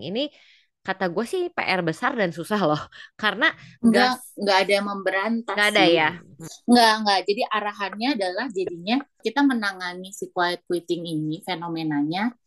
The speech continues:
Speaker 2: dicari root cause-nya apa, akar permasalahannya dari mana nih sampai keluar fenomena ini. Maksudnya sampai misalnya ya anak buah kita kayak gini gitu kan. Kita mendapati, oh anak buah kita tuh datang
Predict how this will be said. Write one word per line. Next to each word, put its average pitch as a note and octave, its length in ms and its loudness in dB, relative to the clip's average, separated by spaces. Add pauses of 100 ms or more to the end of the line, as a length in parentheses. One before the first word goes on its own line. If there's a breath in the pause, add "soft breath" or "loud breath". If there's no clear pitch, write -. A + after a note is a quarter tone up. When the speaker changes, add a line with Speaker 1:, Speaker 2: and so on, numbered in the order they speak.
(160)
Speaker 2:
dicari G#3+ 640 4
root F#3+ 240 -6
cause-nya G3 400 -2
apa, D#3+ 400 -2
akar E3+ 400 -4
permasalahannya F3 960 -8
dari F3 240 2
mana G3+ 240 -2
nih G3 240 -12
sampai F3 480 -6
keluar F3 720 2
fenomena F3 640 -6
ini. G3 240 -2
Maksudnya G#3 320 0
sampai F3+ 400 0 (400 loud breath)
misalnya F3 400 2
ya G3 240 4
anak E3+ 240 -8
buah F3 240 2
kita G3+ 240 0
kayak F3+ 160 2
gini E3 400 -2
gitu D#3 240 -4
kan. E3 240 -6
Kita F#3 240 -4
mendapati, E3+ 640 2 (480 soft breath)
oh A3 160 4
anak F#3 320 -2
buah F3 160 -2
kita G3 240 -2
tuh B3+ 240 2
datang B3+ 480 2